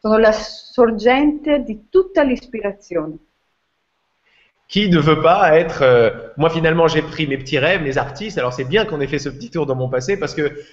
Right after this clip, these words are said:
Speaker 2: c'est la même chose, c'est la vie de Laurent qui, qui a juste été à un moment sublimée, et c'est ça que je partage de façon universelle, parce que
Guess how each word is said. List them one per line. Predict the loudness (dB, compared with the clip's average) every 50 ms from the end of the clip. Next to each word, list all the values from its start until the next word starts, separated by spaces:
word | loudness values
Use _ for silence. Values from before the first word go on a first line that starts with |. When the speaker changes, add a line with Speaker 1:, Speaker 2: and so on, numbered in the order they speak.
| _ _ _ _
Speaker 2:
c'est | _ _ -4 -4 -4 -2 -4 -4 -4
la | -4 0
même | 0 0 0 0
chose, | 0 0 2 2 2 0
c'est | -4 -2
la | 0 0 0
vie | 0 -2 -4 -4
de | -2
Laurent | 2 2 2 4 2 2 0 -2 -4
qui, | -6 -6 -6 -6 -6 -6
qui | -2 -2 -2
a |
juste | -2 -2 -4 -4 -6
été | -4 -2 0 0
à | 0 0
un | 0
moment | 0 -2 -2 -2
sublimée, | -4 -6 -8 -10 -8 -6 -4 -4 -2 -2 -4 -6 -8 -12 _ _ _ _ _ _ _ _
et | -8 -6
c'est | -4 -4
ça | -4 -2 0 -2
que | 0 -2 -6
je | -6
partage | -6 -6 -8 -6 -6 -6 -4 -4 -4 -6
de | -6
façon | -6 -6 -4 -4 -4 -4
universelle, | -2 -4 -2 -2 -4 -4 -2 -2 -2 -2 -4
parce | -6 -10 -8
que | -4 -4 -4 -4 -6